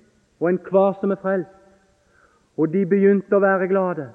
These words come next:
Så i den, det øyeblikk når jeg kom til samfunn med Gud, så begynte det noe. Men det står noe som skal glede Guds stad for evigt og alltid.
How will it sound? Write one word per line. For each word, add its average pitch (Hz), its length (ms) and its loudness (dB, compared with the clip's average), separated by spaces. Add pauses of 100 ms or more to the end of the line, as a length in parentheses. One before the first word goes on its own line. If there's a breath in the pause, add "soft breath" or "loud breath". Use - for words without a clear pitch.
(160)
Så 175 160 2
i 196 80 0
den, 196 360 0
det 185 120 4
øyeblikk 196 580 2
når 196 140 0
jeg 196 160 2
kom 202 180 0 (100)
til 202 100 0 (140)
samfunn 196 480 0
med 190 120 2
Gud, 180 280 2 (600 soft breath)
så 185 120 2
begynte 196 400 0
det 196 120 0
noe. 190 300 -4 (1120)
Men 156 160 0
det 180 80 0 (100)
står 190 300 4
noe 185 320 -2
som 185 160 0
skal 185 200 0
glede 180 440 2
Guds 175 320 -6
stad 170 440 -4
for 156 160 -2
evigt 190 360 0
og 185 120 2
alltid. 180 480 -2